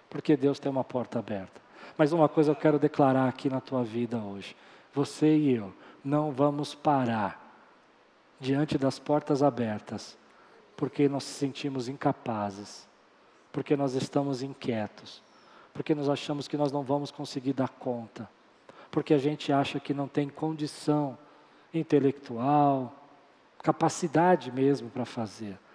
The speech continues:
Se Deus tá abrindo uma porta na tua vida, atravessa essa porta em nome de Jesus.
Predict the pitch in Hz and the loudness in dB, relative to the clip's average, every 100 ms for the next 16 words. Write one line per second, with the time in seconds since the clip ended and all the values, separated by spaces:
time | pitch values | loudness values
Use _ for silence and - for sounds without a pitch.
0 | - - - - - 139 170 165 165 139 | -20 -20 -20 -4 -2 2 2 2 0 0
1 | 160 160 143 - 151 147 143 139 - 135 | 0 2 0 2 0 2 -2 -2 0 -2
2 | 107 127 117 110 - - - - 139 143 | -2 -4 -4 -6 -10 -20 -12 -4 0 0
3 | 123 104 127 - 123 - 107 - 113 - | 0 -2 -4 -4 -8 -8 -10 -6 -8 -8
4 | 110 117 117 113 101 104 95 95 - | -10 -10 -10 -12 -12 -12 -12 -16 -18